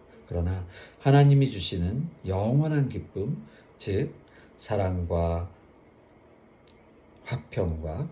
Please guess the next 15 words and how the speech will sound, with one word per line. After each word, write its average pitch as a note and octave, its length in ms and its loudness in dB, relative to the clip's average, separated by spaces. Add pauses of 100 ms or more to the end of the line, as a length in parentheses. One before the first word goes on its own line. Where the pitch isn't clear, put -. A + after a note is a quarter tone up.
기쁨과 E2+ 920 -6
오래 G2+ 400 -2
참음과 F2+ 720 -6
자비와 E2+ 800 -4
양성과 F2 760 -6
충성과 E2+ 680 -6 (280)
온유와 F2+ 560 0
절제를 E2+ 840 -4 (420)
금지할 F2+ 600 -4 (260)
법이 F2 380 -6 (420)
없습니다. - 600 -12 (920)
축도로, G2+ 640 0 (160)
어, F#2 340 -8
마치겠습니다. E2 840 -8 (4000)
음. F2+ 120 -10